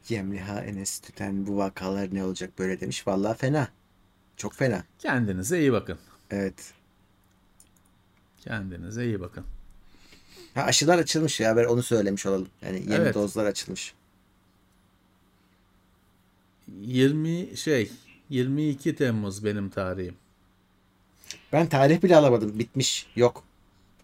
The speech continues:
Speaker 2: Ha, ben yirmi iki Temmuz. Bana belki yaşlıyım diye vermiştir. Bilmiyorum.
Speaker 1: Yok, şey çıkmıyor. Kadıköy'de yakın hastanede çıkmadı. Yoksa var da.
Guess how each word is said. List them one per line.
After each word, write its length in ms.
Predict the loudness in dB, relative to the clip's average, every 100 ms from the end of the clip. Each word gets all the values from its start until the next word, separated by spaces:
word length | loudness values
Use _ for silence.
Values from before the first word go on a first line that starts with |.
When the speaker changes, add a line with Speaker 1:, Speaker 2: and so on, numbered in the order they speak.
| _ _ _ _
Speaker 2:
Ha, 320 | -6 -6 -6 -6
ben 240 | -6 -2
yirmi 340 | -2 -2 -2 -4
iki 200 | -6 -4
Temmuz. 440 | -4 -2 -4 -2
Bana 260 | -4 -2 0
belki 280 | 0 0
yaşlıyım 480 | -2 -2 -2 -6 -2
diye 180 | -2 -2
vermiştir. 520 | -6 -10 -14 -18 -20 -20 _ _ _ _ -10
Bilmiyorum. 420 | -8 -8 -8 -12 _ _ -20 -20 -6 8
Speaker 1:
Yok, 160 | 8
şey 180 | 12 10
çıkmıyor. 340 | 10 4 2 2
Kadıköy'de 680 | 0 4 6 6 4 2
yakın 280 | 4 4 2
hastanede 460 | 0 0 2 2 0
çıkmadı. 380 | -2 -4 -4 -12 _ _ -20 -10
Yoksa 300 | -6 -4 0
var 200 | 4 4
da. 100 | 2